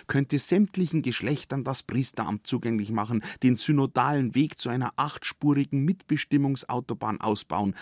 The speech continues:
Das zündet alles nicht, weil die Botschaft nicht mehr ankommt. An ein Leben nach dem Tod glaubt kaum noch wer und Schuld, Sühne, schlechtes Gewissen, äh,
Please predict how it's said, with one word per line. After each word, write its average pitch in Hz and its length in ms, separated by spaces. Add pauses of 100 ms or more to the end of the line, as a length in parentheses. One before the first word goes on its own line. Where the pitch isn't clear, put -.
(260)
Das - 300
zündet 95 560
alles - 400
nicht, 85 320 (240)
weil 85 260 (100)
die 127 120
Botschaft - 800 (160)
nicht - 320
mehr - 160
ankommt. - 600 (300)
An - 160
ein 110 200
Leben 110 420
nach 104 220
dem 78 200
Tod 117 340
glaubt - 360
kaum 117 200
noch 135 240
wer 127 220
und 98 160
Schuld, 185 560 (160)
Sühne, 160 680
schlechtes - 600
Gewissen, 127 540 (360)
äh, - 120